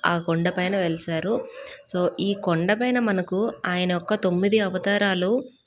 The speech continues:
కూర్మావతారం, మత్స్యావతారం, వారాహి అవతారం, so ఇవన్నీ కూడా అక్కడ ఉంటాయి. డీటెయిల్డ్‌గా పూజారి గారి మాటల్లో కూడా మీరు ఒకసారి వినొచ్చు. చూసారు కదా, పైన తాబేలులా కనిపిస్తుంది కదా,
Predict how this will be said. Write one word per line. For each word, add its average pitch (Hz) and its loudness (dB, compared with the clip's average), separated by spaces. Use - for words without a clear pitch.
కూర్మావతారం, 180 4
మత్స్యావతారం, 175 0
వారాహి 180 2
అవతారం, 175 -2
so - 0
ఇవన్నీ 190 2
కూడా 233 0
అక్కడ 190 -2
ఉంటాయి. 180 -2
డీటెయిల్డ్‌గా 208 0
పూజారి 196 0
గారి 202 -2
మాటల్లో 180 -2
కూడా 202 -6
మీరు 214 -2
ఒకసారి 175 -2
వినొచ్చు. 170 0
చూసారు 196 0
కదా, 185 -2
పైన 190 -2
తాబేలులా 190 0
కనిపిస్తుంది 170 -2
కదా, 165 -6